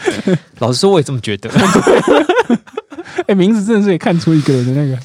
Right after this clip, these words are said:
Speaker 2: 对，这个，取这个名字的应该都不错吧？
Speaker 1: <laughs> 主语听起来就是一个，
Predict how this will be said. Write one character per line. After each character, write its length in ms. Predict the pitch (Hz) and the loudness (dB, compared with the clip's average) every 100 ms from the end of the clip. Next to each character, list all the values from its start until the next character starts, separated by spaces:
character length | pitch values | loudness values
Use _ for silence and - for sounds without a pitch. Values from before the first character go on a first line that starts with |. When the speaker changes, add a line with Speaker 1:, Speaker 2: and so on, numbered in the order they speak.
| _ - | _ -2
Speaker 2:
对， 560 | 269 208 143 120 135 - | 2 2 2 -2 -6 -8
这 120 | 311 | -8
个， 60 | 233 | -6
取 260 | - 156 | -4 -4
这 120 | 185 | 0
个 100 | 294 | 0
名 180 | 220 156 | 0 -2
字 140 | 156 127 | -4 -4
的 160 | 127 | -2
应 220 | 160 220 | -2 -2
该 320 | 220 208 208 202 - | 0 2 0 -4 -2
都 420 | 196 185 185 202 _ - - _ _ _ _ _ _ _ _ _ _ _ | 0 2 0 -4 _ -20 -20 _ _ _ _ _ _ _ _ _ _ _
不 100 | 123 | -8
错 260 | - 127 95 | -2 -2 -2
吧？ 220 | - _ - - | -8 _ -16 -6
Speaker 1:
<laughs> 280 | - - - | -2 0 0
主 180 | 165 247 | 2 2
语 60 | 185 | 2
听 200 | 175 165 | 0 0
起 60 | |
来 60 | 117 | 0
就 120 | 131 | -4
是 180 | 131 131 | -4 -6
一 60 | |
个， 380 | 113 120 107 92 | -6 -10 -12 -16